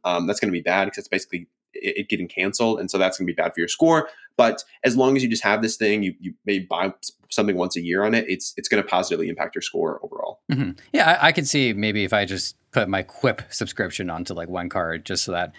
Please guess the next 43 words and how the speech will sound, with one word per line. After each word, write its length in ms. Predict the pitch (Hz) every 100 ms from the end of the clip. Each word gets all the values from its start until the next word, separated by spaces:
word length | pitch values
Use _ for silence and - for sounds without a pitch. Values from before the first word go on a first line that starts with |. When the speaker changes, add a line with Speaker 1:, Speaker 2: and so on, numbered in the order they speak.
| -
Speaker 2:
it's, 180 | - -
it's 140 | 139 -
twenty 180 | 131
bucks 220 | 107 101 95
a 20 |
month. 320 | 92 92 -
It's 140 | 104
just 180 | - 92
going 240 | 98 92 98
and 100 | 95
I'm, 320 | 95 95 90 -
I 100 | 104
transfer 440 | 110 101 107 95
my, 240 | 90 90 - - - _ -
my 240 | 107 95
money 180 | 98 95
from 100 | 95
my 80 | 87
checking 300 | 101 92 92
into 120 | 87
my, 260 | 87 87 82 -
uh, 240 | 98 87 87
into 140 | 90 85
my 100 | 85
savings 380 | 98 90 85
or 320 | 85 98 95 - _
in 100 | 113
my 120 | 95 87
credit 260 | 104 87
card 160 | - 85
anyways. 420 | 101 - - - _ _ _ _ -
Cool. 400 | - 220 113 -
Well, 120 | 135
that, 120 | 160
that's 180 | 151 196
a 60 | 247
lot 160 | 170
of 60 | 143
really 120 | 127
good 100 | 113
stuff 180 | - 101
so 140 | - 95
far. 360 | 92 95 107